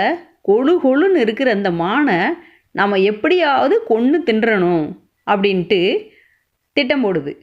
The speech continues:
எப்பயுமே ரெண்டு பேரும் சேர்ந்தே இருக்காங்களே, இந்த காகத்தையும் மானையும்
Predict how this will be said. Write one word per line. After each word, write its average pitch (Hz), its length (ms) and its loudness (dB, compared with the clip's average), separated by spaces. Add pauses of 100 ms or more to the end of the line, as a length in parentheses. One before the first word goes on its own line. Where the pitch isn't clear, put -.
(720)
எப்பயுமே 302 720 0
ரெண்டு 277 360 2
பேரும் 269 300 0
சேர்ந்தே 254 480 2
இருக்காங்களே, 214 580 2 (360)
இந்த 185 320 -2
காகத்தையும் 294 720 -2
மானையும் 240 560 0